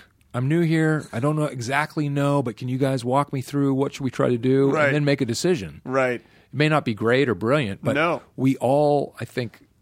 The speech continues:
Speaker 1: have the capacity to, to do that more than what's happening.
Speaker 2: Well, I'm, I'm hearing,
Speaker 1: Yeah.
Speaker 2: I'm hearing, you know, there's, there, there's, there are these, uh,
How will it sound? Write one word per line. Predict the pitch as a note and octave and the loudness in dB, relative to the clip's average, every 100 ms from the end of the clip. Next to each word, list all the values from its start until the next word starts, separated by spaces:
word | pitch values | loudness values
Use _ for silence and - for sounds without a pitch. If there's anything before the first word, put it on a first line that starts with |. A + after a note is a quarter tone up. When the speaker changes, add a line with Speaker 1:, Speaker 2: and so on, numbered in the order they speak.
| D#2 - _ _ | -20 -20 _ _
Speaker 1:
have | - C3 | -4 -4
the | A2 | -4
capacity | - - B2 B2+ - F#2+ F#2 | -10 -4 0 0 -2 -8 -10
to, | - F#2+ - _ - | -10 -12 -14 _ -10
to | G#2+ G2+ - | -8 -8 -10
do | - G#2+ G#2 | -2 0 0
that | G2+ A#2+ - | 2 0 0
more | G#2 G2 F2+ | -4 -2 -2
than | E2+ E2+ | -4 -6
what's | F2+ D#2 - - | -6 -6 -10 -6
happening. | - F#2 - E2+ | -2 -2 -2 -2
Speaker 2:
Well, | D3+ | 2
I'm, | G#3 A3+ | 2 2
I'm | F3+ C4 | 0 0
hearing, | C4 E3+ | 2 2
Speaker 1:
Yeah. | C#3 - | 0 -2
Speaker 2:
I'm | E3+ | -2
hearing, | A3 G3+ C#3 A#2 B2+ | 0 0 -2 -6 -6
you | C3+ | -2
know, | B2+ | 0
there's, | B2+ - | 0 -2
there, | - C3 C3 | 0 2 2
there's, | B2 B2 A2+ - | 2 0 0 -4
there | A2+ A#2+ | 0 2
are | |
these, | A#2+ G#2+ G#2 - - | 4 2 0 -6 -12
uh, | - G2 F#2+ F#2 | -6 -4 -4 -6